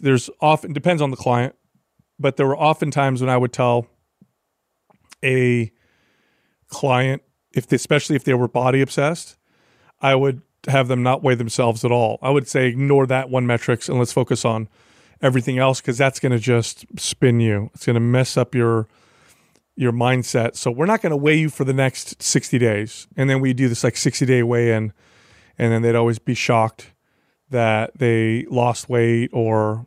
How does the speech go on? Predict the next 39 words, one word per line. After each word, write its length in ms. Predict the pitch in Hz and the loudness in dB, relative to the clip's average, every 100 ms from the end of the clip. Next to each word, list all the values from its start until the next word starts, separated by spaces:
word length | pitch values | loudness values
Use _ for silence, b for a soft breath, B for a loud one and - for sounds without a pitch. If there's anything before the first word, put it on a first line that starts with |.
| - | -4
you 80 | 113 | -2
know, 280 | 104 107 113 | -2 -6 -8
that 140 | - - | -4 0
they 80 | 147 | 0
didn't 180 | 147 | 0
gain 260 | 131 143 143 | 0 0 0
weight. 240 | 131 117 | -4 -6
Like, 160 | 135 127 | -4 0
that 80 | 139 | 2
was 120 | 123 | 2
another 200 | 127 123 | 0 0
one, 160 | 117 113 | 0 -2
like, 300 | 110 110 _ b b b b b b b - | -2 -4 _ b b b b b b b -6
you 120 | 135 | 0
know, 120 | 117 120 | 2 2
they're 100 | 123 | 0
like, 100 | 123 | 0
"My 120 | 165 | 0
clothes 280 | 247 269 214 | 2 2 2
are 60 | |
looser. 420 | 233 214 - 156 | 0 0 0 -2
I'm 120 | 151 165 | -2 -2
feeling 280 | 247 240 | 0 0
good. 340 | 202 262 240 202 | 2 4 4 2
Oh 120 | 214 | -2
my 100 | 226 | -2
God." 280 | 214 233 185 | 0 2 2
And 80 | 147 | 0
I'm 60 | 139 | -2
like, 100 | 135 | -2
"Okay, 220 | 151 156 | 0 0
don't 120 | 156 | 0
weigh 120 | 170 | 0
yourself. 320 | 151 139 139 - | 0 0 0 0
Don't 140 | 139 | 0
weigh 100 | 156 | 2
yourself." 400 | 143 - 127 127 | 2 0 0 0
And 80 | 127 | 0
then 260 | 120 - | 2 2